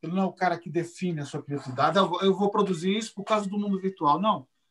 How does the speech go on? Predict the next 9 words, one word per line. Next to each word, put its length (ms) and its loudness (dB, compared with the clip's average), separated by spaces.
A 80 -8
criatividade 640 -4
é 60 -2
uma 100 -6
coisa 220 -6
muito 320 -8
particular. 680 -2
Isso 240 -10
independe 680 -6